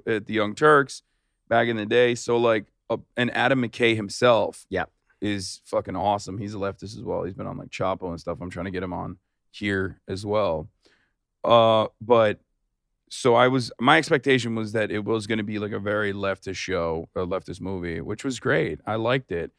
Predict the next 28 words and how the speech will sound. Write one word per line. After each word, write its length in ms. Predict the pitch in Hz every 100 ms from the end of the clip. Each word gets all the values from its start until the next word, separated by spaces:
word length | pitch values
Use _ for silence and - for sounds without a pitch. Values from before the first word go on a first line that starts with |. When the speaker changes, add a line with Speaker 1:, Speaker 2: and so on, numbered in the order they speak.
| _ _ _ _ -
Speaker 1:
Everyone 320 | 185 277 277
fucking 340 | - 220 - 147
shit 260 | - 185
on 200 | 185 98
it 140 | 92 -
because 640 | 117 127 117 113 110 - _ _ _ _ _ _ _ _ -
it's 140 | 160
just, 220 | 156 160 175
like, 120 | -
e-, 120 | 180
Speaker 2:
Bitter. 220 | 135 147
Speaker 1:
everybody, 560 | - 165 185 190 185 143
everybody 440 | 131 151 165 175 156
loves 480 | 120 113 117 113
to, 200 | - 110
to 200 | 107 110
fucking 480 | 104 - 110 104 104
be 200 | 104 104
cool, 440 | - 95 80 65 -
okay? 380 | 104 - 107 107
It's 200 | 78 -
just, 200 | 139 -
like, 140 | 147 -
it's 200 | 156 139
fine 460 | - 135 131 120 110
to 120 | 110
watch 520 | 101 95 85 92 -
media 680 | 98 101 104 110 117 117 135